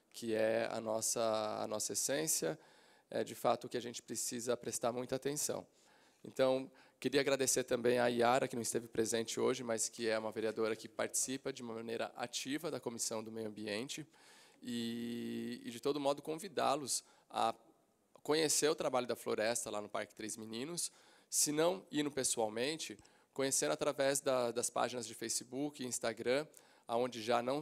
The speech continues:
não somos nós falando, falando por nós, mas é a própria vizinhança que vai,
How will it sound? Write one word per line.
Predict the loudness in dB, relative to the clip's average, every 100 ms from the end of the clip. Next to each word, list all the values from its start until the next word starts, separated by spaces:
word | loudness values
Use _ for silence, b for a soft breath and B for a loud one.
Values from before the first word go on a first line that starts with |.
| -4
não | -4
somos | -2 -2 -4 0
nós | 2 2
falando, | 0 -2 -2 -6 -8 -6
falando | -4 -4
por | -4 -6
nós, | 0 2 2
mas | -2 -2
é | 0
a | 2
própria | 2 2 0
vizinhança | -4 -2 -2 -2 -4
que | -6
vai, | 0 2 0